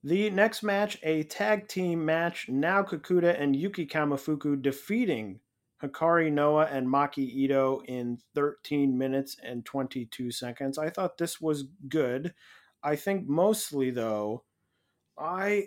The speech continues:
am, I'm making another decree on this podcast, which is that in twenty twenty-three, twenty twenty-three is the year of the great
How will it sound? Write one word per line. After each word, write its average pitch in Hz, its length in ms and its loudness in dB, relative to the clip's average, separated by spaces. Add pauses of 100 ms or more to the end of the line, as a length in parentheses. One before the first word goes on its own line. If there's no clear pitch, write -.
am, 151 320 -2
I'm 147 180 2
making 175 360 4
another 165 340 4
decree 120 640 -4 (1500)
on 127 200 -4
this 123 200 -4
podcast, 165 840 0
which 143 280 -2
is 131 180 -4
that 131 380 0 (800)
in 135 160 -2
twenty 185 460 2
twenty-three, 202 920 2 (1160)
twenty 156 240 -2
twenty-three 165 500 0
is 139 140 -2
the 131 100 -2
year 165 500 0
of 135 140 -8
the 127 100 -6
great 135 420 -2